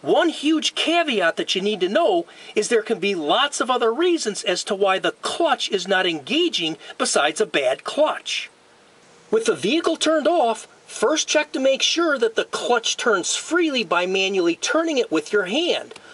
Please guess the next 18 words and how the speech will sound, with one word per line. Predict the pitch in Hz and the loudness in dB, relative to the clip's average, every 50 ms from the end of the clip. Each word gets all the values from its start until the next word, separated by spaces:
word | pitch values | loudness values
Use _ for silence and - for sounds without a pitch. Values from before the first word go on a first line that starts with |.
| - - - - - | -20 -20 -20 -18 -6
Most | - 156 208 311 359 339 - - - - | 0 2 2 2 2 0 -2 -4 -2 -2
A | 339 339 302 | 0 0 0
C | - - - 294 269 | 0 -2 -2 -4 -4
clutches | - - - - 311 349 359 - - 240 226 - - - | -4 -6 -4 -2 0 0 0 0 0 0 0 0 0 0
are | 185 196 | 0 2
designed | 185 180 185 165 - 208 262 311 302 269 247 214 | 2 0 0 0 2 2 2 2 2 2 0 0
to | 208 | -2
turn | - - - 220 202 180 165 | -2 -2 0 0 0 0 -2
freely | - - - 302 359 359 330 277 233 226 | -6 -6 -2 0 2 2 2 0 -2 0
when | 208 214 208 208 - | 0 0 0 0 -2
disengaged. | - - 214 - - 214 190 180 170 214 285 311 - 131 - - - - - - - - - - | -4 -2 -2 -2 0 -2 -2 0 0 0 0 0 -2 -4 -6 -10 -14 -16 -20 -20 -20 -20 -12 -2
If | - 202 190 - - | -2 -2 -2 0 0
the | 196 175 | -2 -2
clutch | - - - - 294 320 - - - | -2 -2 0 2 2 2 2 0 0
will | 208 202 180 165 | 0 0 0 2
not | 165 170 185 226 269 - - | 2 2 2 2 2 0 0
turn | - 240 254 254 240 | 0 2 2 2 2
freely, | - - - 339 381 349 302 226 202 190 170 | 0 -2 0 0 2 2 2 0 0 -2 -4